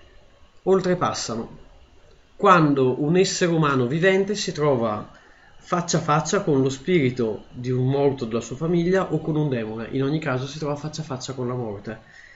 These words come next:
Allora i Celti avevano un concetto di reincarnazione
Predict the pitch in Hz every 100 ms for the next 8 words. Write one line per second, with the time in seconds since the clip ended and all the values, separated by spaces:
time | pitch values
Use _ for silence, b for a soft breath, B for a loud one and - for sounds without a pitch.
0 | B B _ 202 165 131 - 196 131 131
1 | 151 147 127 131 156 156 156 131 - 120
2 | 117 156 131 - 131 160 175 147 123 120
3 | - - 113 123 156